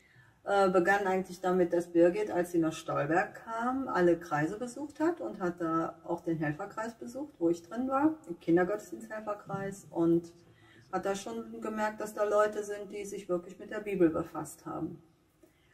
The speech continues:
Sie hat mich dann eingeladen in einen Grundkurs des Glaubens, den habe ich mitgemacht, dann war ich auf einer Einführungstagung der geistlichen Gemeindeerneuerung und da habe ich mich dann wirklich bekehrt, äh, weil ich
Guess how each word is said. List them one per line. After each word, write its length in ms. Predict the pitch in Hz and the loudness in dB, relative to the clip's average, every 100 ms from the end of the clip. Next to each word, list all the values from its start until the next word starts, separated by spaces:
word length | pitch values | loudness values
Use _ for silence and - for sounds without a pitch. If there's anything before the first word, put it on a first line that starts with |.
| _ _ | _ _
Sie 160 | - 202 | 0 4
hat 180 | 185 185 | 4 4
mich 140 | 175 | 2
dann 180 | 175 165 | 6 8
eingeladen 480 | 170 170 160 156 156 | 10 10 10 8 6
in 140 | 156 | 2
einen 160 | 151 151 | 0 0
Grundkurs 420 | 160 156 - 156 | 2 0 -2 -10
des 120 | 151 - | -10 -2
Glaubens, 720 | 196 214 247 262 269 - - _ _ _ _ - | 2 2 2 -2 -6 -12 -20 _ _ _ _ -6
den 160 | 185 | -2
habe 140 | 180 185 | -2 -4
ich 100 | 190 | -4
mitgemacht, 680 | 175 - 175 170 165 170 - | -2 0 4 6 6 4 -2
dann 180 | 156 | 0
war 140 | 156 160 | 2 0
ich 160 | 156 | 0
auf 160 | - - | -8 -6
einer 240 | 151 151 - | -2 -2 2
Einführungstagung 1120 | 160 180 180 190 196 196 - 185 180 180 180 | 4 4 2 -4 -4 -6 -6 -2 0 2 2
der 100 | 165 | 2
geistlichen 540 | 165 165 - - - 151 | 0 -2 -4 -12 -8 -2
Gemeindeerneuerung 1080 | 170 202 254 247 233 240 233 233 226 226 | 0 2 4 4 4 2 2 0 -4 -6
und 280 | 208 185 - | -4 -4 -2
da 160 | 160 160 | 0 2
habe 160 | 147 | 0
ich 100 | 151 | -6
mich 140 | - 143 - | -12 -16 -16
dann 120 | 151 | -14
wirklich 260 | 135 - - | -14 -18 -20
bekehrt, 500 | - - 160 160 156 - _ _ _ _ _ _ _ - | -20 -10 -4 -4 -6 -12 _ _ _ _ _ _ _ -2
äh, 20 | |
weil 400 | 170 170 165 160 | 4 6 6 4
ich 160 | 156 | 2